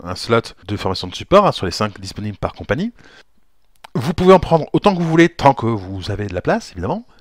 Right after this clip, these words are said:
Vous pouvez, euh, évidemment, mixer, hein, c'est-à-dire que vous pouvez prendre, euh, si, euh, votre armée a deux types d'artillerie hors champ, vous pouvez en prendre trois de l'une et deux de l'autre.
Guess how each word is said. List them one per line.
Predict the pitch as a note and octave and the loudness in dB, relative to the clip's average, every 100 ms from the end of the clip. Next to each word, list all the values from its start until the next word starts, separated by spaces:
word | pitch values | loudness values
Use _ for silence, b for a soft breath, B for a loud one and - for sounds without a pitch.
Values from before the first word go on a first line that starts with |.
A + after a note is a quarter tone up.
| - _ - _ _ - | -20 _ -20 _ _ -6
Vous | - | -2
pouvez, | D3+ C3+ D3+ | 0 4 8
euh, | D3+ | 8
évidemment, | G#2+ A2+ A#2+ | 6 4 2
mixer, | A#2+ C3 - B3+ | 0 -4 2 2
hein, | F3 | 2
c'est-à-dire | - A#2+ | -2 -6
que | G2+ | -8
vous | |
pouvez | - A2+ | -2 0
prendre, | A#2 G2+ A#2+ G#2+ | 0 2 2 2
euh, | G#2+ A#2 G2+ F#2 F#2 | 2 4 2 0 -4
si, | F2+ - G#2+ | -8 -8 -6
euh, | A2+ F#2+ F#2+ | -4 -4 -6
votre | F#2+ G2+ G#2+ | -6 -2 2
armée | G#2 A#2 A#2+ | 2 2 -2
a | G2+ A2 - B B B | 2 2 0 B B B
deux | G#2+ C3+ | 2 4
types | - - D3 - - A2+ | 4 0 -8 -8 -12 -4
d'artillerie | A#2+ - A#2 | -4 -2 -2
hors | A#2+ | 0
champ, | G#2+ B2+ | 0 0
vous | B2 | 0
pouvez | F#2+ G2+ A2 | -4 0 2
en | G2+ | 2
prendre | - A#2 G2 | 0 -6 -6
trois | - C3 | 2 4
de | A#2+ | 4
l'une | A#2 B2 G#2+ | 0 0 -4
et | F#2+ | -8
deux | F#2 F#2+ | -6 0
de | |
l'autre. | D3+ C4 - | 2 2 0